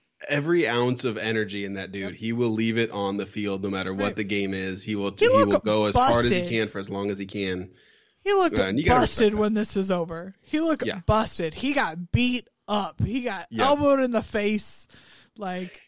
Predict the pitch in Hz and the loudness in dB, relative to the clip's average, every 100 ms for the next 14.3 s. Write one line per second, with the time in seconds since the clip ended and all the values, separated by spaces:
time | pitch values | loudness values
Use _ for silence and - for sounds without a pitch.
0 | _ 127 92 104 110 131 123 123 - 113 | _ -12 -4 -4 0 0 0 -4 -2 -4
1 | 113 117 107 107 110 240 294 294 226 208 | -2 -4 -2 -2 0 0 2 4 4 2
2 | 220 240 185 160 180 175 160 - 214 - | -2 -4 -2 0 0 0 -2 -4 -8 -4
3 | 170 107 120 139 165 135 127 170 349 554 | -4 -2 -2 -2 0 -2 -4 -4 0 0
4 | 165 156 139 123 180 139 208 294 - 185 | 0 -8 -10 -8 -6 2 2 0 -8 -4
5 | 101 92 - 113 147 147 - 277 127 180 | -4 -6 -8 -8 -6 -6 -10 -8 -6 -8
6 | - - 110 139 175 180 214 165 123 131 | -12 -8 -4 -2 -2 -2 -2 0 0 0
7 | 139 139 196 - - 135 151 123 _ _ | -4 -2 -4 -4 -2 -2 -2 -6 _ _
8 | _ _ _ _ _ _ _ _ _ _ | _ _ _ _ _ _ _ _ _ _
9 | _ _ - _ _ _ 220 202 202 202 | _ _ -20 _ _ _ -6 -2 -2 2
10 | - 339 302 294 277 269 214 220 247 285 | 4 6 4 6 4 4 0 -2 2 4
11 | 277 254 240 208 240 226 233 220 214 196 | 6 4 4 2 4 6 6 6 4 0
12 | 190 190 202 190 208 262 302 302 294 269 | -2 -2 0 0 2 4 4 4 6 6
13 | 254 247 220 208 214 208 - 277 277 277 | 6 4 4 4 4 2 4 6 6 6
14 | 269 262 | 4 4